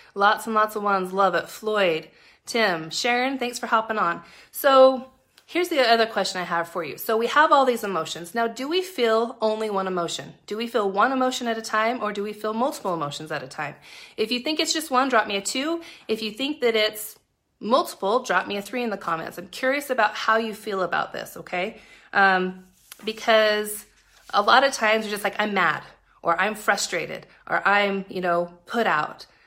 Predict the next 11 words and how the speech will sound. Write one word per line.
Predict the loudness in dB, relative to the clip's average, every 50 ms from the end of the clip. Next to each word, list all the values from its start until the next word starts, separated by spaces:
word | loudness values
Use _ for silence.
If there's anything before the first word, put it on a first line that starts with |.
| _ _ _ -14
See, | -8 -6 -2
Mark | 2 4 4 4 4 2
says, | 0 0 2 2 2 2 4
"Oh, | 4 4 6 6 4 2
pyramid | 0 0 2 2 2 2 0 -4 -6
scheme | -6 -6 -6 -6 -6 -8
t-, | -10 -12 -12 -12 -12 -12 -12 -12 -6
tears | 0 0 2 2 2 0
me | -2 -4 -2
down." | 0 0 2 2 0 0 -2 -4
Yeah, | -2 2 4 6 6 6 4 2